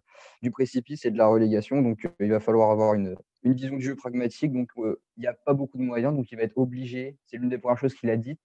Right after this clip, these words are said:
de faire en sorte que son équipe soit chiante à jouer, c'est lui qui le dit. Et donc, euh, ça sera aussi chiant, aussi à regarder, donc, euh, comme en témoigne le zéro zéro contre Rennes, parce que c'est une belle performance contre Rennes qui revient fort, mais, euh,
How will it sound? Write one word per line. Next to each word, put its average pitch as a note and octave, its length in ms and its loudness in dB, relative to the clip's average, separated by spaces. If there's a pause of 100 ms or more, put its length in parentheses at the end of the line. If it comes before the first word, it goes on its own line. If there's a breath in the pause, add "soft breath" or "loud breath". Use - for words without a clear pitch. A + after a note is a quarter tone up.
de A2+ 140 -16
faire B2+ 180 -2
en B2+ 80 0
sorte - 260 -4
que B2 140 0
son A#2+ 160 -2
équipe A#2+ 280 -2
soit A#2 280 0
chiante C#3 320 -2
à A2+ 80 2
jouer, A2+ 140 0
c'est B2 140 -2
lui A2 120 0
qui G#2+ 80 -10
le G#2+ 60 -2
dit. A#2+ 140 -8 (160)
Et A2+ 100 2
donc, - 320 -2
euh, G#2+ 260 -2 (180)
ça A2+ 140 -20
sera - 140 -10
aussi A#2+ 260 -4
chiant, C#3 400 0
aussi B2+ 260 0
à B2 40 4
regarder, A#2+ 500 2
donc, A2+ 280 -4
euh, G#2+ 80 -4
comme A#2+ 220 2
en A#2 60 -2
témoigne B2 360 -4
le A2 120 -6
zéro A2 300 -2
zéro A2+ 220 -2
contre G#2+ 220 -8
Rennes, B2+ 160 0
parce G2+ 180 -4
que - 260 0
c'est - 220 0
une C3 180 6
belle A#2 160 2
performance A#2 480 0
contre - 280 -14
Rennes A2+ 340 2
qui A#2 80 -4
revient G2+ 280 -4
fort, C3 220 -4 (320 soft breath)
mais, C3 340 -4
euh, G2 200 -2